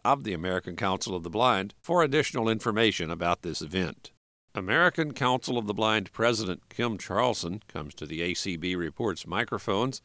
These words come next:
to talk about the affiliate presidents meeting and other issues. We'll begin with those other issues. A recent press release from the A C B National Office provided an update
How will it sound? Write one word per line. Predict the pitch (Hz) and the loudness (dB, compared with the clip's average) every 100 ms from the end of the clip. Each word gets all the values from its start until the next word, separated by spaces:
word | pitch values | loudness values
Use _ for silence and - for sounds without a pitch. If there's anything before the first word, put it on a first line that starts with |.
| _ - | _ -16
to | 85 | -4
talk | 107 131 143 | 2 2 2
about | 113 117 - | 2 0 0
the | 90 | -6
affiliate | - 123 131 127 117 | -2 0 2 0 -2
presidents | - 113 147 143 113 95 - | -4 0 2 2 -2 -4 -4
meeting | 90 90 104 - | -2 0 -2 -2
and | - 123 143 | 0 0 0
other | - 143 120 90 | 0 0 0 0
issues. | 90 87 64 - - _ _ _ _ | -2 -2 -8 -10 -16 _ _ _ _
We'll | 120 123 | -6 -4
begin | 110 107 175 160 | -2 -2 -2 -2
with | 135 - | -6 -2
those | 120 110 104 - - | -2 0 -2 -8 -4
other | 135 127 92 | -4 -2 -4
issues. | 90 - 57 - - _ _ _ - | -4 -6 -12 -14 -20 _ _ _ -8
A | 104 | -6
recent | 82 131 151 156 147 - | -2 0 0 0 -4 -4
press | - 139 - | 0 2 0
release | 107 80 82 107 | -6 -4 -4 -6
from | - 80 | -8 -8
the | 73 78 | -6 -4
A | 92 | -4
C | - 107 | -2 -4
B | 87 98 | -2 -2
National | 87 101 107 - 87 | 0 0 0 -2 -2
Office | 110 131 - 92 | 2 2 0 -6
provided | - 82 78 117 120 101 | -4 -6 2 2 2 0
an | 95 | -2
update | 117 143 92 78 90 | -2 -2 -4 -6 -6